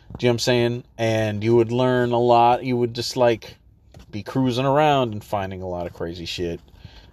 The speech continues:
um, through the grapevine. Anyways, long story longer, um, these people descended on the fucking city, and, or, like,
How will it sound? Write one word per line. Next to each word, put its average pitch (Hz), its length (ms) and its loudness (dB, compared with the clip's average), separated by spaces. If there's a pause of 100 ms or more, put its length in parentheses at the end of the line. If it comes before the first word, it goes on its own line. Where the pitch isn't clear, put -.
(120)
um, 95 340 0
through 98 680 -6
the 90 100 -2
grapevine. 82 480 -4 (2000)
Anyways, 156 460 4 (100)
long 175 220 6
story 160 260 6
longer, 123 500 6 (300)
um, 110 480 0 (280)
these 127 160 -2
people 123 200 -4
descended 104 380 -2
on 90 100 -2
the 85 60 -8
fucking - 260 -10
city, 120 380 2 (800)
and, 92 720 -6 (300)
or, 110 360 0
like, 101 340 -2